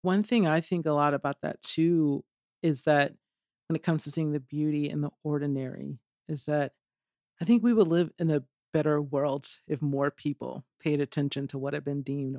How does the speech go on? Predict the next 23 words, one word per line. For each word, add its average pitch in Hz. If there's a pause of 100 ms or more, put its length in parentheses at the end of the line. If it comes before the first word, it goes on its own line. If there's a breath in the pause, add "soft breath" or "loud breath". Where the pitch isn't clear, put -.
ordinary. 139 (680)
And 160
I 156
think 165
about 165
a -
lot 147
of 143
the 160
suffering 170 (300)
that 160 (360)
we 165
see 160
happening 180
in 165
the 156
world. 196
It's 151
like, 170
well, 190 (1040)
it, 214
it 214
takes -